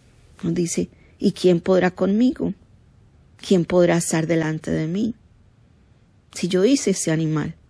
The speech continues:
y nadie lo resiste, ¿quién entonces podrá estar delante de mí?" El que hizo el Leviatán es más grande que él, más fuerte que él, más poderoso que él.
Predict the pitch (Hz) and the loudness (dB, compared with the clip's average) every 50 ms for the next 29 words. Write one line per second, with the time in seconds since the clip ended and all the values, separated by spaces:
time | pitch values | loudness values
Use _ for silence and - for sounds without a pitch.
0 | _ _ - - 202 185 175 180 202 226 226 208 175 156 156 165 - 151 147 - | _ _ -4 0 2 2 4 4 4 4 4 4 4 2 0 -4 -4 -4 -4 -2
1 | - 226 185 - - - - 175 - - _ _ _ _ _ _ _ _ _ _ | 0 0 -2 -2 -6 -8 -12 -14 -14 -16 _ _ _ _ _ _ _ _ _ _
2 | _ _ _ _ _ - - 185 175 165 180 175 175 - 185 175 165 165 - 202 | _ _ _ _ _ 0 4 4 6 6 4 0 0 0 0 0 0 0 0 -2
3 | 208 - - - 190 175 165 160 147 156 - - 170 156 156 156 160 175 165 160 | -2 -2 -4 -4 -2 0 0 0 -2 -4 -4 -4 -2 -2 -2 0 0 0 2 2
4 | 156 151 151 147 - - 165 165 175 180 220 240 233 - _ _ _ _ _ _ | 0 0 -2 -4 -4 -2 -2 0 0 2 2 2 2 0 _ _ _ _ _ _
5 | _ _ _ _ _ _ _ _ _ _ _ _ _ _ _ _ _ _ _ _ | _ _ _ _ _ _ _ _ _ _ _ _ _ _ _ _ _ _ _ _
6 | _ _ _ _ _ - - 165 165 - - 185 175 170 - 196 196 202 202 190 | _ _ _ _ _ -4 -2 -2 0 4 6 6 6 6 6 6 8 8 8 6
7 | 190 185 180 180 - - 285 311 302 269 202 185 185 185 185 190 190 190 180 180 | 6 4 2 2 4 6 6 6 6 6 4 2 2 0 0 2 4 4 4 4
8 | 185 190 185 - - 196 208 254 269 269 254 196 175 175 - - 208 202 190 - | 2 -2 -4 -2 2 4 6 8 8 8 6 4 2 0 2 4 6 6 6 6
9 | - 196 185 - 220 233 277 294 294 294 226 202 202 - - - 226 214 202 196 | 2 -2 2 6 8 8 10 10 8 6 4 2 0 0 4 6 6 8 8 8
10 | 208 262 285 330 359 - - 247 - - 202 180 175 160 160 151 | 10 10 10 10 8 6 2 0 0 2 0 2 2 2 0 -2